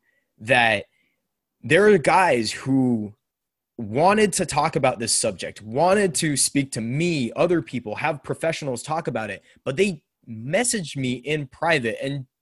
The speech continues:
to make sure that I give them that continued privacy, I'm not gonna say who it is, but they messaged me in private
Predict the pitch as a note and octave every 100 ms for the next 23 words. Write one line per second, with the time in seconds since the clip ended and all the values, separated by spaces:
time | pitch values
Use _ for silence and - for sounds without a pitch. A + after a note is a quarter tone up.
0 | _ _ _ _ - F3 E3 F3+ - F3
1 | D#3+ C3 C3+ B2+ A#2+ _ _ _ _ -
2 | A2 D3+ D#3+ C3+ D3 C#3 B2+ B2+ B2+ C#3+
3 | C3 D3 C3+ A#2 C#3 D#3 C#3 C3 A#2+ A#2+
4 | A2+ B2 A#2 - A2 A#2 A2+ A#2+ F#3 C#3
5 | - _ _ _ _ _ - G#3+ A#3 -
6 | - _ _ _ _ - D3 D3 F3 G3+
7 | E3 E3 D#3 C3+ - B2 C3+ C3+ C3+